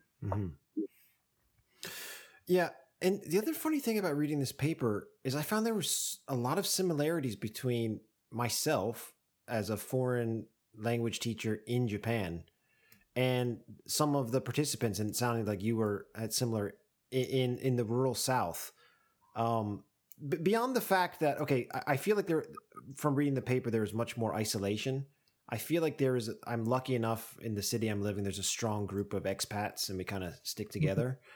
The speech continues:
Speaker 1: Now, without that, it'd be, it'd be much harder. We can get into that aspect. But the idea that Japan seems to be becoming more insular as the years going by. And so
Speaker 2: Mm-hmm.
Speaker 1: it's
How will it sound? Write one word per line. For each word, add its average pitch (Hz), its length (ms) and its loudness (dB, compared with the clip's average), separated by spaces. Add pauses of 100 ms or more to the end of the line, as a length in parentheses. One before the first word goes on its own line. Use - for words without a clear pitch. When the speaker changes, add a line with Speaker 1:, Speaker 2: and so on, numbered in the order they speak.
(240)
Speaker 1:
Now, 117 160 2
without 131 380 2
that, 110 180 0
it'd 95 80 -2
be, 98 240 -4
it'd 107 140 -4
be 104 100 0
much 110 240 -2
harder. 127 240 2
We 107 100 0
can 127 120 -2
get 139 120 -2
into 101 140 -4
that 120 160 2
aspect. 107 640 -4 (340)
But 147 140 2
the 156 120 2
idea 170 440 0
that 160 260 0 (720)
Japan 151 600 2
seems 170 300 0
to 143 60 -2
be 131 120 2
becoming 131 340 2
more 131 480 2
insular 92 760 0
as 107 180 -2
the 110 100 2
years 110 300 2
going 98 260 -2
by. 87 340 -2 (640)
And 127 180 4
so 139 260 4
Speaker 2:
Mm-hmm. - 160 -2
Speaker 1:
it's - 160 -4